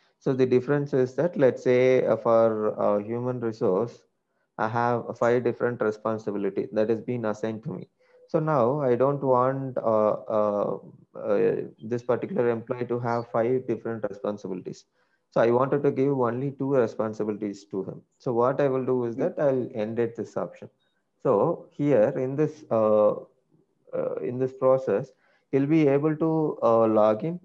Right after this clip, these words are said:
Speaker 1: and he'll be able to see the, uh, two responsibility,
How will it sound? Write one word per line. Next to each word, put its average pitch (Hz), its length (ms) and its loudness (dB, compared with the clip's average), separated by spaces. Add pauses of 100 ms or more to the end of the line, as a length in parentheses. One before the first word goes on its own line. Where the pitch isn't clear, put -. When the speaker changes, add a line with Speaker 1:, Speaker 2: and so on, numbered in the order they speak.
Speaker 1:
and 117 180 -4
he'll 123 280 -6
be 127 60 4
able 120 320 2
to 127 60 0
see 127 220 -4
the, 127 200 -4 (220)
uh, 104 160 2 (120)
two 127 280 -4
responsibility, 107 960 -4